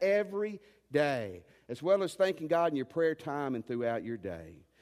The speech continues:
But let me give you one other thought on this Thanksgiving. Thank God for what He's going to do for you. Thank God for what He's going to do for you. This is faith here. Listen, I, I don't know how everything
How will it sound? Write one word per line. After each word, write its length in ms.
But 80
let 100
me 100
give 200
you 100
one 240
other 180
thought 260
on 100
this 160
Thanksgiving. 540
Thank 300
God 300
for 80
what 200
He's 160
going 360
to 60
do 200
for 260
you. 160
Thank 240
God 300
for 80
what 240
He's 180
going 400
to 80
do 220
for 300
you. 180
This 220
is 140
faith 400
here. 440
Listen, 320
I, 260
I 100
don't 180
know 140
how 280
everything 480